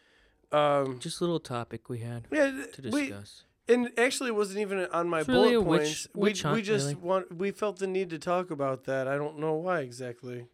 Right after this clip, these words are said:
Speaker 1: Deal with it.
Speaker 2: Yeah, I enjoyed it.
Speaker 1: I wanna give a shout out to Craig Van Dyke today.
Speaker 2: Craig.
Speaker 1: Today is his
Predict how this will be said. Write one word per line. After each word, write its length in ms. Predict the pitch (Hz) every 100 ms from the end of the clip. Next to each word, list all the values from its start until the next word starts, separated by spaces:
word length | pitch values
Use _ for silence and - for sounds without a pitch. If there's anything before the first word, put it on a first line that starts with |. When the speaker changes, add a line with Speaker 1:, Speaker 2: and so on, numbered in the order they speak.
| _ _
Speaker 1:
Deal 180 | 156 185
with 200 | 147 123
it. 160 | 123 _ _ -
Speaker 2:
Yeah, 200 | 143 147 - _ _
I 120 | 113
enjoyed 380 | 143 131 92 98
it. 120 | 131 _ _ _ _ _ _ - _ -
Speaker 1:
I 80 | 214
wanna 240 | 294 254
give 160 | 208 180
a 40 |
shout 300 | - 165 156
out 140 | 151 -
to 80 |
Craig 280 | 135 170 165
Van 260 | 147 151 139
Dyke 260 | 139 143
today. 380 | - 156 160 175 - _ _ _ _ _
Speaker 2:
Craig. 580 | - 123 127 131 131 110 _ - _ -
Speaker 1:
Today 380 | 170 170 185 202
is 200 | 165 135
his 240 | 165 131